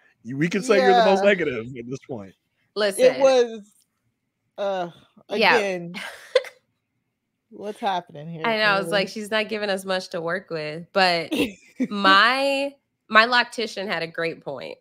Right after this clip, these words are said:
Speaker 2: Okay.
Speaker 3: She said that this is Emily's first relationship ever.
Speaker 1: Mm-hmm.
Speaker 3: This is her, also her first breakup ever.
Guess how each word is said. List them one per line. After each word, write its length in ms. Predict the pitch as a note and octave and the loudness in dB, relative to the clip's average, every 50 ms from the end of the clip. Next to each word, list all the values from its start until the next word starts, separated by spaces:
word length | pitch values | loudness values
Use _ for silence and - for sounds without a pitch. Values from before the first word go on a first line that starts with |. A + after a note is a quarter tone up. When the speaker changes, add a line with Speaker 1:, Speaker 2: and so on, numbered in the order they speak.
| _ _ _ _ _ _ _ _ E3 _ _ _ _ _ _ _ _ _ | _ _ _ _ _ _ _ _ -20 _ _ _ _ _ _ _ _ _
Speaker 2:
Okay. 400 | F#3+ F3 D#3+ - E3 D#3 D#3 F3 | -16 -16 -14 -14 -14 -12 -12 -8
Speaker 3:
She 180 | G3+ B3 C#4 | -6 -6 -6
said 560 | C4+ - B3 G#3 F3+ E3 D#3 D3+ D3+ D3 C#3 _ _ _ _ _ _ _ _ _ _ _ _ _ _ _ _ _ | -6 -4 -2 0 0 2 0 -2 -4 -8 -10 _ _ _ _ _ _ _ _ _ _ _ _ _ _ _ _ _
that 380 | - F#3 F3 E3 D#3+ D3 - - | -4 -2 -2 0 -2 -4 -6 -6
this 180 | F#3+ G#3 B3 | -8 -8 -6
is 140 | - C4 B3 | -8 -10 -10
Emily's 420 | A#3 G#3 G#3+ A3 G#3+ G3 G3 G3 - | -8 -8 -6 -4 -4 -6 -6 -8 -12
first 380 | _ _ F#3 F#3 G3+ G#3+ - | _ _ -4 -4 -4 -6 -6
relationship 480 | A3 F#3+ E3+ E3+ E3+ F#3 E3+ - E3 - | -6 -6 -6 -6 -8 -10 -14 -14 -14 -12
ever. 420 | - - C#3 - - - - E3+ E3+ _ _ _ _ _ _ _ _ A#2+ | -12 -12 -12 -12 -14 -16 -16 -18 -20 _ _ _ _ _ _ _ _ -20
Speaker 1:
Mm-hmm. 280 | A2 A#2 F2+ D2 D#2+ - _ _ _ _ _ _ _ _ | -18 -18 -18 -18 -20 -20 _ _ _ _ _ _ _ _
Speaker 3:
This 120 | A#3+ B3 | -10 -10
is 120 | D4+ C4 - | -10 -8 -6
her, 320 | C4+ A3+ G#3+ G3+ G3+ _ - - | -4 -4 -4 -4 -6 _ -2 0
also 320 | G#3+ B3 B3 - C#4 B3+ | 0 0 2 0 -2 0
her 120 | B3 B3+ | 0 -2
first 440 | A#3 A#3 _ A3+ A3+ B3 A#3+ - E3+ | -4 -2 _ -2 -2 -2 -4 -8 -12
breakup 520 | - D#3+ E3 F#3+ A#3 A#3 - D#3 C#3+ - _ - | -6 -2 -2 -2 -2 -2 -4 -6 -6 -6 _ -6
ever. 420 | - D3 C#3 B2 - - - F#3+ | -6 -6 -6 -6 -10 -10 -10 -12